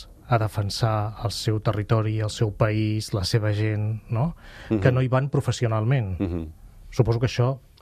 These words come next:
Speaker 2: Sí,
Speaker 1: tu
Speaker 2: jo
Speaker 1: ho entens millor que ningú.
Speaker 2: Millor, millor que ningú, no s-, no lo sé. Jo sí entenc, però, per exemple, si, si hi ha un conflicte molt a prop del meu país, mm, vaig, no,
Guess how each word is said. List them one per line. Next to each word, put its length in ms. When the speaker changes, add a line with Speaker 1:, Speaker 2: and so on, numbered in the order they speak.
Speaker 2:
Sí, 280
Speaker 1:
tu 60
Speaker 2:
jo 80
Speaker 1:
ho 40
entens 460
millor 260
que 80
ningú. 300
Speaker 2:
Millor, 420
millor 400
que 140
ningú, 340
no 140
s-, 160
no 260
lo 160
sé. 240
Jo 140
sí 260
entenc, 560
però, 160
per 120
exemple, 340
si, 360
si 200
hi 60
ha 180
un 180
conflicte 680
molt 280
a 80
prop 220
del 100
meu 240
país, 460
mm, 260
vaig, 420
no, 200